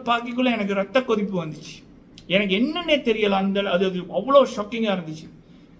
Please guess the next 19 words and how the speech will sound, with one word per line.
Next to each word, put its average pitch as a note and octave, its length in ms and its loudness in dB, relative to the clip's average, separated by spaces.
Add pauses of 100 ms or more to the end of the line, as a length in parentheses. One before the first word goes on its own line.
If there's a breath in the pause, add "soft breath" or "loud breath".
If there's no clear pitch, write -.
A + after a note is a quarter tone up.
(1000)
அதுக்கப்புறம் C#4 440 4
தான் C#4 160 -2
என்னோட A#3+ 140 0
டாக்டர் G#3 360 0
ஃப்ரெண்டு A3 220 -6
சொன்னா, G3+ 280 -2
"மச்சான், G#3 800 2 (180)
ரொம்ப C4+ 320 2
உன-, A3+ 100 0
உணர்ச்சி A3 360 0
வசப்பட்டிருக்கா, F#3+ 540 -4
அது, F#3 340 0
அது, E3 140 -4
அதுதான் F3+ 320 0
உனக்கு F#3+ 240 0
அப்படி F3+ 280 -2
ஆச்சுங்க." - 440 -6 (2250)
I F#3 220 2
mean, - 220 -10